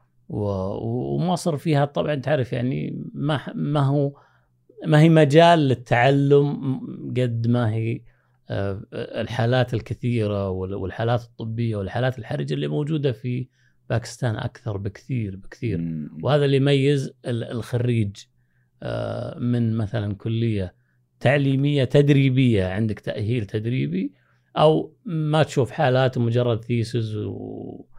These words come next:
Speaker 1: و-، ويكون فيها زي، زي ما تقول يعني رسالة أو
Speaker 2: وهذه الفكرة اللي شفتها في باكستان يبدو لي هي اللي طبقتها لاحقا في كليات العناية. لكن
Speaker 1: بال-،
Speaker 2: قبل لا نجي
Speaker 1: بالضبط،
Speaker 2: بعد
Speaker 1: سام.
Speaker 2: ذلك،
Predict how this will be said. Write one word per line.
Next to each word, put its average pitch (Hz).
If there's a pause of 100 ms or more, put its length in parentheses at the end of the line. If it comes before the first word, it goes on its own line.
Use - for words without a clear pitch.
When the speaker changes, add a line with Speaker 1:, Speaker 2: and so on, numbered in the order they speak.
(400)
Speaker 1:
و-، 107
ويكون 104
فيها 95
زي، 95
زي 101
ما 95
تقول 95
يعني 90
رسالة 95
أو 92 (200)
Speaker 2:
وهذه 117
الفكرة 113
اللي 104
شفتها 107
في 101
باكستان 107
يبدو 104
لي 101
هي 117
اللي 110
طبقتها 90
لاحقا 82
في -
كليات 71
العناية. 62
لكن 127
Speaker 1:
بال-، 117
Speaker 2:
قبل 123
لا 92
نجي 80
Speaker 1:
بالضبط، 110
Speaker 2:
بعد 76
Speaker 1:
سام. 107
Speaker 2:
ذلك، 104